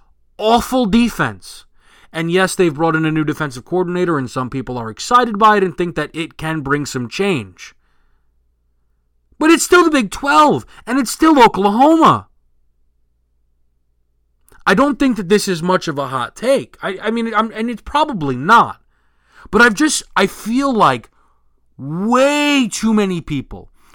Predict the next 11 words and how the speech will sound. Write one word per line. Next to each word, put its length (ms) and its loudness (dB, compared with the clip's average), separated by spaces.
are 180 -2
comfortable 880 -2
giving 300 -2
Oklahoma 640 -2
a 100 -4
spot 340 2
in 40 -8
a 60 -16
college 380 -2
football 440 -4
playoff 420 -6